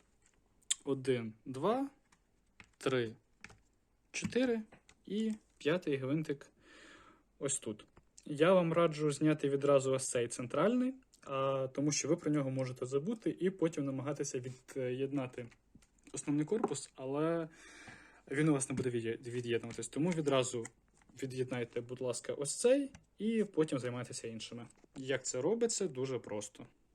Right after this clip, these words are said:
Як я вже говорив, береться викрутка, а, вона формату Т дев'ять, ще раз кажу, тільки Т дев'ять, Т десять не підходить. Ось ці всякі, а,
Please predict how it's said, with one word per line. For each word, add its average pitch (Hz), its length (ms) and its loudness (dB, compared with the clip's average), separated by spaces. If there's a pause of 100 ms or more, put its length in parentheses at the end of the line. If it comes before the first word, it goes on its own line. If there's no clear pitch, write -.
(840)
Як 143 180 0
я 143 60 4
вже 139 120 4
говорив, 143 420 4
береться 139 440 0
викрутка, 135 540 0
а, 117 560 0 (420)
вона 123 440 -4
формату 123 600 -6 (160)
Т 131 200 4
дев'ять, 151 440 2
ще - 220 0
раз 131 160 -2
кажу, 120 220 -4
тільки 185 500 4
Т 139 260 2
дев'ять, 117 480 0
Т 143 160 2
десять 170 480 2
не 143 180 2
підходить. 117 640 -6 (460)
Ось - 260 0
ці 175 140 0
всякі, 156 540 0 (360)
а, 123 240 -2